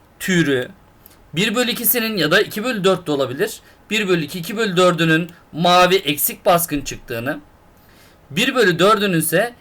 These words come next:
yine beyaz tüylü çıktığını gördüm. Zaten bize de diyor ki civcivlerde hangi tüy renkleri görülebilir diyor. Bakın siyah olan bir bölü dört oranında çıktı.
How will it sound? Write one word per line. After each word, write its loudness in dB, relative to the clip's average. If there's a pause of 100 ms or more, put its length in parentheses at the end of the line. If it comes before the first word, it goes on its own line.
(140)
yine -2 (180)
beyaz 4
tüylü -4
çıktığını -2
gördüm. 2 (340)
Zaten 2
bize -4
de -8
diyor -4
ki -8 (300)
civcivlerde 2
hangi 0
tüy -6
renkleri -2
görülebilir -6
diyor. 0 (340)
Bakın 0 (340)
siyah 2
olan 4 (220)
bir -4
bölü 0
dört 4
oranında 0
çıktı. -16